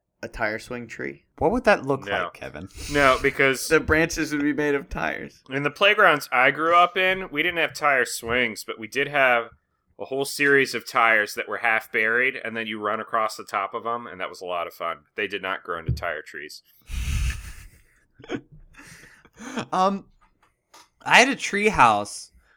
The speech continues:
Speaker 2: growing up, but it, like, I don't know. It's, it's a lot more fun when you have neighbors.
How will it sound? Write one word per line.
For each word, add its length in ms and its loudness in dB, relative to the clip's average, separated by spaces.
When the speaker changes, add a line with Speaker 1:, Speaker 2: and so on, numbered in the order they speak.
Speaker 2:
growing 520 -6
up, 360 -8
but 560 -6
it, 260 -8
like, 460 -4
I 40 -4
don't 120 0
know. 520 -4
It's, 500 -10
it's 100 -20
a 40 -2
lot 220 12
more 180 8
fun 300 2
when 80 -2
you 120 0
have 140 0
neighbors. 840 -8